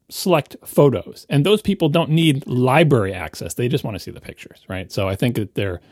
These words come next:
for two different purposes. Um, and I put this item in here, photo libraries are hard, 'cause a lot of people wrote in about that. I tried to make that point last, last episode, right? This is not an easy problem. Photos are big, lots of weird policy decisions, family structures change, ownership is difficult to control. How do you make a U I for this? How do you make it sensible, right?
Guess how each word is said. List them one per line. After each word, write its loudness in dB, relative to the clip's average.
for -2
two 2
different -8
purposes. -16
Um, -8
and 0
I 4
put 2
this -2
item 2
in 4
here, 2
photo 2
libraries -2
are -4
hard, 0
'cause -8
a -4
lot -4
of -6
people -4
wrote -6
in -4
about -8
that. -10
I -12
tried 0
to 2
make -2
that -6
point -2
last, -8
last -10
episode, -4
right? -2
This 2
is 4
not 2
an 2
easy 4
problem. 0
Photos 4
are 6
big, 2
lots 2
of 2
weird 2
policy 2
decisions, -2
family 4
structures 0
change, 0
ownership 2
is 0
difficult 0
to -2
control. 2
How -2
do 2
you 4
make 0
a 0
U 2
I 0
for -6
this? 0
How 2
do 2
you 4
make 0
it -6
sensible, -2
right? 2